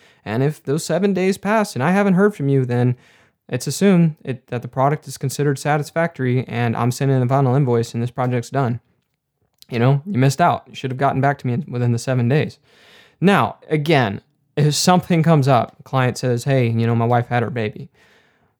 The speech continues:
Dude, I totally get that. I'm gonna be reasonable. But this just basically covers my grounds for those cir-, those times when a client's just not giving you the time of day 'cause they're too busy doing their own thing, and you need to get,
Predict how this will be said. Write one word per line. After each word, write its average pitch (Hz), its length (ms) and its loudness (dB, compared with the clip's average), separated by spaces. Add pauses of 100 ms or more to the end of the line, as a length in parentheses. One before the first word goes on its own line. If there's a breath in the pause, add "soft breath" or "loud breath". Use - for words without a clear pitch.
(320)
Dude, 131 360 0 (480)
I 156 100 -2
totally 135 460 2
get 110 220 -6
that. 104 300 -12
I'm 135 120 2
gonna 147 120 6
be 135 120 4
reasonable. 117 720 -2 (300)
But - 200 -8
this - 220 -2
just 185 240 0
basically 147 400 0
covers 123 340 -2
my 117 100 0
grounds 110 540 -6
for 139 120 -6
those 131 300 2 (560 soft breath)
cir-, 165 400 0
those 147 260 0
times 139 420 0
when 120 160 0
a 120 80 0
client's 123 400 -2
just - 240 -10
not 123 280 0
giving 113 320 0
you 110 80 0
the 110 80 -6
time 117 320 -4
of 110 80 -4
day 104 240 -6
'cause 113 180 -10
they're 113 120 -6
too 120 160 -8
busy 113 280 -4
doing 113 220 -2
their 110 140 -2
own 117 200 0
thing, 113 340 -6 (360 soft breath)
and 110 420 -4 (420)
you 127 300 -4
need 117 240 0
to 117 80 -10
get, 117 240 -8